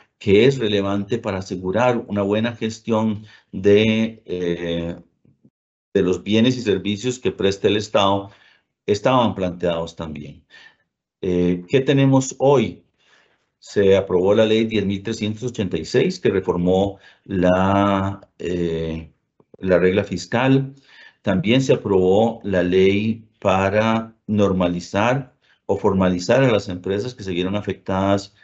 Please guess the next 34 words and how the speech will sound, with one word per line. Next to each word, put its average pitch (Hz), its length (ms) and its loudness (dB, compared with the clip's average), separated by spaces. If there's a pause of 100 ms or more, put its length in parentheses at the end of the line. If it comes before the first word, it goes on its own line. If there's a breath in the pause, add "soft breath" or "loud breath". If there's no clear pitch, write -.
(120 soft breath)
en 101 140 0
la 117 140 0
pandemia 113 720 0 (480 loud breath)
y, 131 160 2
sin 127 180 -2
embargo, 135 560 2
no 123 100 -2
hemos 131 200 -2
podido 107 460 0
avanzar 101 640 -2 (280 soft breath)
en 95 140 -4
la 85 60 0
ley 90 220 0
del 110 140 0
impuesto 107 380 -2
sobre 85 280 -2
la 80 80 -2
renta, 82 640 -4 (260 loud breath)
tampoco 101 440 0
hemos 110 180 0
podido 95 380 2
avanzar 87 640 0 (360 loud breath)
en 101 680 0
la 95 760 0 (200)
gestión 101 440 -2
de 101 120 4
deuda 92 640 2
ni 113 200 0
en 120 100 2
la 110 100 2
reforma 90 440 -4
constitucional. 85 800 -10 (300 loud breath)
Sin 110 220 4
embargo, 127 640 2